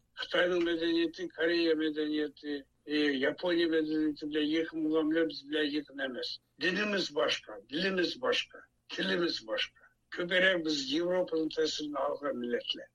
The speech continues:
masalan, yashayotganlar. Mustaqillik degani olgan millatlar Совет, э, вакытыдымы, Совет өкмөтү вакытыдымы, тараҡҡият булған.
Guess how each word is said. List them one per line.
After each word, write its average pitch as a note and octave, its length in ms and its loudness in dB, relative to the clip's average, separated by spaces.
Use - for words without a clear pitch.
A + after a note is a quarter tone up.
masalan, - 300 -2
yashayotganlar. - 880 0
Mustaqillik E3+ 720 0
degani D#3 400 2
olgan D3 280 0
millatlar D#3 640 0
Совет, D#3+ 520 0
э, B2+ 140 -6
вакытыдымы, D#3 640 -2
Совет D#3 400 0
өкмөтү C#3 360 -10
вакытыдымы, C#3 560 -4
тараҡҡият E3 580 2
булған. C#3 400 0